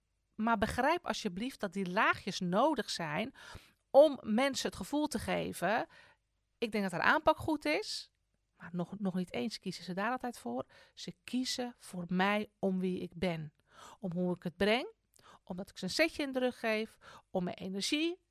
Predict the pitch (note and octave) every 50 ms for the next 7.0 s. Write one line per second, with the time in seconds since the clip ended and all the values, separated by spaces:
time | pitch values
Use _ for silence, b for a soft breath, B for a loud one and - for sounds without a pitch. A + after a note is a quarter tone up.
0 | _ _ - F3 E3 D#3+ E3+ - _ - G3+ F#3 F3+ F3 - - A#3+ B3 - -
1 | - F3+ F3 F3 - - E3+ E3 E3 - E3+ - - - A#3 B3+ C4+ C4+ C#4 C#4
2 | - - - G3 E3+ E3 E3+ - - - E3+ - - - F#3 - - _ - A3
3 | A3+ C4+ D#4+ F#4+ G#4+ A#4+ A#4+ A4+ - _ _ _ _ _ _ _ _ _ _ _
4 | _ _ _ _ _ - G#3+ B3 B3+ C4 C4+ C4 - - A#3 A3+ A#3 B3 B3 A#3
5 | - - A#3 A3 - - - A3 G#3+ G#3+ - B B B B B G3+ F#3+ F#3 F3
6 | F3 E3+ F3 F3 G3 A3 B3+ C4 A3 - G3+ E3+ G3 F#3 F#3 F#3 F3+ F3+ F3 E3+